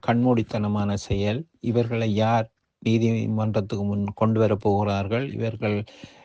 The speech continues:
நீதி மூலம், அஹ், தண்டிக்கப்படுவார்களா என்பது ஒரு கேள்வி. ஆனால், நேற்றைய தினம், அதாவது,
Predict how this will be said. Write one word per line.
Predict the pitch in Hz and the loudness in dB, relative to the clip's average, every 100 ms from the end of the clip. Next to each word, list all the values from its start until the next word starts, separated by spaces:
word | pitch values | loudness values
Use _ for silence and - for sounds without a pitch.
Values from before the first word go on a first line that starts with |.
| _ | _
நீதி | 117 117 113 110 110 104 - - | 2 2 4 2 2 0 -2 -8
மூலம், | - 110 113 110 107 107 - - - _ | -2 0 4 4 2 -4 -10 -20 -20 _
அஹ், | 113 113 - | -4 -2 2
தண்டிக்கப்படுவார்களா | 123 123 117 101 110 107 107 107 104 107 | 4 4 4 4 4 6 4 2 2 4
என்பது | 104 98 107 | 2 0 0
ஒரு | 104 | -2
கேள்வி. | 101 151 139 101 95 | 2 4 6 4 0
ஆனால், | 110 120 113 135 165 - _ - - | 0 0 0 0 -2 -10 _ -20 -4
நேற்றைய | 120 139 - 147 | 2 2 4 4
தினம், | 131 123 107 101 - - | 4 2 2 -2 -6 -10
அதாவது, | 107 113 110 104 120 160 | -4 -2 0 0 0 -2